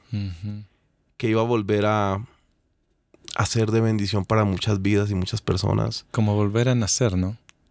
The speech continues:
Speaker 2: Y ese fue mi nacimiento <laughs> fuerte. Ese fue el llamado que hizo Dios en mi
Speaker 1: Mm.
Speaker 2: vida tan, tan, tan, tan, tan fuerte, ¿no?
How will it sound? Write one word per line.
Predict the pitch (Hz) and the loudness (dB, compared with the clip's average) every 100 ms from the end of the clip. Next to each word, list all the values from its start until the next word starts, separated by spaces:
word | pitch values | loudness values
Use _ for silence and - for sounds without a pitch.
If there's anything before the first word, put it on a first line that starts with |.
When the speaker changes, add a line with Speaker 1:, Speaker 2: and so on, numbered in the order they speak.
| _ _ _ - | _ _ _ -6
Speaker 2:
Y | 110 101 101 104 | -4 -2 2 2
ese | 113 | 2
fue | - 117 | -2 0
mi | 123 | 2
nacimiento | 127 120 107 110 107 - 143 113 98 | 2 0 2 0 0 0 0 0 -2
<laughs> | - - - | -6 -10 0
fuerte. | 120 123 123 110 104 - - 90 - - _ _ _ | 2 2 0 -2 -4 -12 -14 -14 -16 -20 _ _ _
Ese | - 107 107 | -2 0 2
fue | 123 120 117 | 2 2 2
el | |
llamado | 113 117 117 117 120 113 | 2 2 2 2 2 0
que | 120 101 | 0 0
hizo | 101 110 | 0 0
Dios | 110 117 | 2 2
en | |
mi | 110 | 2
Speaker 1:
Mm. | |
Speaker 2:
vida | 101 104 | 2 0
tan, | - 110 98 82 | 2 2 2 0
tan, | 101 95 | -4 -6
tan, | - - 98 78 | -6 -2 -2 -2
tan, | - 98 | -2 -2
tan | 98 98 | -2 -4
fuerte, | - 107 104 98 | 0 0 2 0
¿no? | 98 95 | -2 -4